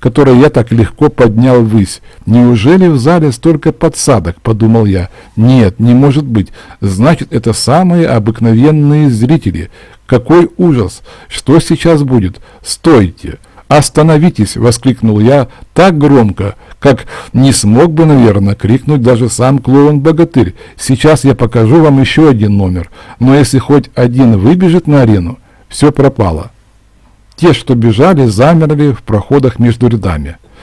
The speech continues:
"Подождите минутку", предупредил я. "Одну минутку.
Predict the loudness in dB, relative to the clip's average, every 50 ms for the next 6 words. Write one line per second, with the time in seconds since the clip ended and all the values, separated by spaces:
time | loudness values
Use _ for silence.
0 | -20 -20 -20 -12 -4 -2 0 2 2 2 2 0 -2 0 0 2 2 2 2 2
1 | 0 0 -4 -6 -8 -8 -8 -6 -6 -6 -4 -4 -4 -2 -2 -2 0 0 0 2
2 | 2 2 0 0 -4 -8 _ _ _ _ -4 -4 -2 0 0 2 2 2 2 2
3 | 0 0 -2 -4 -8 -12 -12 -12 -12